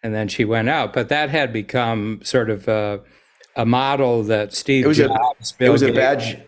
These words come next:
Speaker 2: it was a badge of honor to drop out of
Speaker 1: Oh,
Speaker 2: school.
Speaker 1: yeah, yeah.
Speaker 2: Yeah.
Speaker 1: I mean, you obviously didn't have what it took to, I mean, she had some other interesting issues with her whole,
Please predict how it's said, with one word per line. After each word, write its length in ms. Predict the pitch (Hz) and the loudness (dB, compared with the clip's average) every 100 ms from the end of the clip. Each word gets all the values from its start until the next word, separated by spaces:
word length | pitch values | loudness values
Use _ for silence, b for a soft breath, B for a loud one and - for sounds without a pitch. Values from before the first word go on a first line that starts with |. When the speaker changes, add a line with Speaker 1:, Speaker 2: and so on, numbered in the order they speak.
| - | -4
Speaker 2:
it 100 | 123 | 0
was 120 | 117 | 2
a 40 | |
badge 280 | 123 127 131 | 2 2 2
of 60 | 117 | 2
honor 340 | 110 131 110 | 2 2 2
to 120 | 101 | 0
drop 300 | 90 95 95 | 0 2 2
out 160 | 92 92 | 0 0
of 60 | |
Speaker 1:
Oh, 40 | 92 | 0
Speaker 2:
school. 180 | 165 190 | 0 2
Speaker 1:
yeah, 400 | 196 214 143 107 | 2 2 0 -2
yeah. 440 | 113 156 143 92 | -2 0 2 0
Speaker 2:
Yeah. 80 | 104 | 0
Speaker 1:
I 40 | 113 | -4
mean, 360 | 110 101 98 | -8 -16 -16
you 180 | 107 117 | -8 -4
obviously 520 | 123 143 123 101 113 | -2 0 -2 -2 -2
didn't 240 | 107 117 104 | -2 -2 0
have 200 | 113 104 | -2 -2
what 200 | 110 101 | -4 -4
it 180 | 95 - | -8 -6
took 380 | 127 107 - | -4 -4 -8
to, 260 | - 101 98 B B B B | -10 -10 -10 B B B B
I 60 | 117 | -6
mean, 220 | 107 104 | -6 -6
she 220 | - 143 | -2 0
had 200 | 135 120 | 2 0
some 420 | - 120 107 98 - | -2 -2 -4 -8 -4
other 260 | 135 135 117 | -2 0 0
interesting 680 | 131 127 120 107 - 107 | 0 0 -2 -4 -4 -4
issues 600 | 113 117 - 113 107 104 | -2 -2 -2 -4 -6 -8
with 220 | - 104 - | -8 -8 -4
her 240 | 107 101 | -6 -4
whole, 360 | 92 107 104 98 | -4 -4 -6 -10